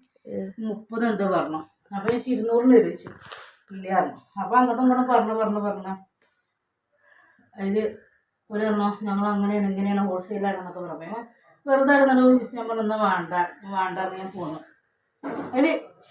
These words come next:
പോന്നേക്ക്, "ചേച്ചി, ചേച്ചി, ചേച്ചി, ചേച്ചി" എന്ന് വിളിച്ചിട്ടുണ്ട്.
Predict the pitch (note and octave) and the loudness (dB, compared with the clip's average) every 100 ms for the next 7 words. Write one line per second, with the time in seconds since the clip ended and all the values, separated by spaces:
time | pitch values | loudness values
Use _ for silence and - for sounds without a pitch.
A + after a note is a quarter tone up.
0 | _ _ _ _ A3 B3+ C4+ B3+ - C#4+ | _ _ _ _ -4 0 0 -2 -8 -4
1 | D#4 G#4 - - - F4+ F#4 E4+ F4+ G#4+ | 0 2 2 0 0 2 2 2 4 8
2 | A4+ E4+ - - _ _ _ _ - D4 | 10 8 2 -16 _ _ _ _ -4 2
3 | E4 G4+ A4 G#4+ F4+ - - B3 A3 G3+ | 4 8 10 10 8 4 -10 -10 -10 -10
4 | G3+ E3+ | -10 -10